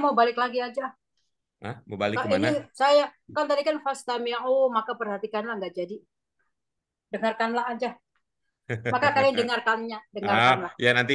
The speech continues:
Speaker 2: nanti kita, kita lanjutkan ke situ ya. Ini dulu nih, wa ansitu ini perhatikanlah dengan tenang. Kalau kita mempertimbangkan bahasa Indonesia, ini mana yang paling penting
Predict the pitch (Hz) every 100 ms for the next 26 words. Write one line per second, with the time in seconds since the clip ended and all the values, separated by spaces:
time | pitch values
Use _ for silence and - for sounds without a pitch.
0 | 127 107 107 104 98 95 - 104 101 101
1 | 104 101 98 90 92 95 87 87 107 -
2 | - _ - 147 170 190 202 165 107 -
3 | - _ - 120 131 175 202 190 185 165
4 | 170 165 175 196 214 233 147 151 175 220
5 | 190 _ - 165 180 151 131 - 151 151
6 | 170 170 165 175 160 123 131 131 135 135
7 | 101 92 82 - _ _ _ _ - _
8 | - 160 185 214 190 185 156 165 147 147
9 | 143 147 143 135 156 190 190 120 123 123
10 | 127 123 117 110 113 107 123 170 175 95
11 | 76 50 117 170 170 165 151 - _ _
12 | - - - 185 226 180 185 226 220 185
13 | 185 180 170 175 175 190 196 196 113 95
14 | 90